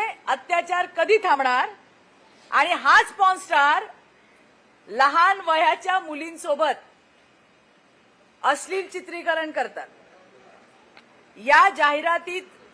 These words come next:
बापाच्या भूमिकेमध्ये हा जो कोणी व्यक्ती आहे, याचं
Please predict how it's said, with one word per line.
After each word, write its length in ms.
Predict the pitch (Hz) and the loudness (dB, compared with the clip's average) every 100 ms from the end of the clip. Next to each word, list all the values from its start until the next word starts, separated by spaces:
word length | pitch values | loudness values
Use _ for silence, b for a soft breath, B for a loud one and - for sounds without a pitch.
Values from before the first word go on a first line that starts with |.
| - | 0
बापाच्या 580 | 254 269 349 359 359 381 | 4 4 4 0 0 -4
भूमिकेमध्ये 840 | 311 311 320 330 311 294 269 226 135 _ _ _ _ _ _ _ _ _ _ _ _ - | -4 -6 -8 -6 -4 -2 -2 -4 -6 _ _ _ _ _ _ _ _ _ _ _ _ 0
हा 120 | 269 | 0
जो 200 | 320 330 | 2 -2
कोणी 520 | 349 349 359 349 339 - _ _ _ _ _ _ | -4 -6 -8 -10 -14 -18 _ _ _ _ _ _
व्यक्ती 420 | - 240 - 415 | -2 -2 -2 0
आहे, 280 | 349 214 160 - _ _ _ _ _ _ _ _ 160 _ _ _ _ _ _ _ _ _ _ _ | 2 0 -2 -14 _ _ _ _ _ _ _ _ _ _ _ _ _ _ _ _ _ _ _ _
याचं 680 | 202 269 277 277 359 370 415 | -2 0 0 0 2 4 4